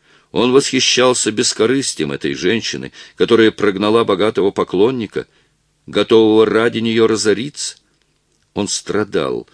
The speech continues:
видя, как это возвышенное существо пьет без удержу,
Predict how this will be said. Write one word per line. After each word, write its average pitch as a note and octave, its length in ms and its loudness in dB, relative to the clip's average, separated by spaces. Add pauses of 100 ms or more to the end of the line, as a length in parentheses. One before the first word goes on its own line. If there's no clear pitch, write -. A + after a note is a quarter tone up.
(160)
видя, D2+ 720 -6 (260)
как F2+ 200 -4
это E2 160 -6
возвышенное G#2+ 600 -8
существо - 880 -8 (320)
пьет A2+ 460 -4
без - 440 -12
удержу, B2 540 -10